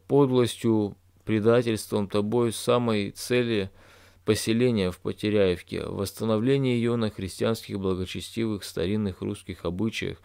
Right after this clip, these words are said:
а не на злобе, непокорстве, блуде?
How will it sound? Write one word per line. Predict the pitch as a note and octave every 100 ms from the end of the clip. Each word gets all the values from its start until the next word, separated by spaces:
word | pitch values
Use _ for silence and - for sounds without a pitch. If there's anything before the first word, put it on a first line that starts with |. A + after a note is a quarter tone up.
| - - - - -
а | A2+
не | B2
на | A#2 G2+
злобе, | G#2 B2 A#2 G#2+ F#2+
непокорстве, | F#2+ F#2 - G#2+ G2+ - F2
блуде? | E2+ E2+ F2 G2 E2